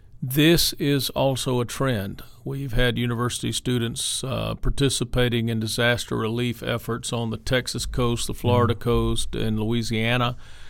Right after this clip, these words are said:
Speaker 1: And, um, there is a, a youth movement going on in,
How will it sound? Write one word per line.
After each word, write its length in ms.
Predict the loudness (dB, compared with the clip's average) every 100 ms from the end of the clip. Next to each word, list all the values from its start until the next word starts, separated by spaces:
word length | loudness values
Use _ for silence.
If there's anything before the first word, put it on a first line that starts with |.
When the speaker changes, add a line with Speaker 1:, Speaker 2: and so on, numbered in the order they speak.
| -14 -14 -12 -6
Speaker 1:
And, 380 | -4 -2 -2 0
um, 640 | 0 0 -2 -2 -6 -8 -4
there 180 | 0
is 240 | 2 0 0
a, 180 | 0 -2 -6 -8
a 160 | -6 -4
youth 440 | 4 6 6 2
movement 640 | 2 4 4 4 0 0
going 340 | -2 0 0 0
on 400 | 0 0 0 -2
in, 760 | -2 -2 0 0 0 -2 -8